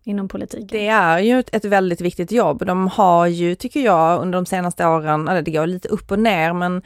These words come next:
Speaker 2: men vissa partisekreterare är ju väldigt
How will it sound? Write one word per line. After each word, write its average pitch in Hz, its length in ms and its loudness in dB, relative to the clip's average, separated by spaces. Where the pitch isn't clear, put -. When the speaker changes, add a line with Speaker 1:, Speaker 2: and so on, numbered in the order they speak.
Speaker 2:
men 185 380 -2
vissa 208 280 -2
partisekreterare 185 960 -2
är 165 120 2
ju 160 160 0
väldigt 208 380 0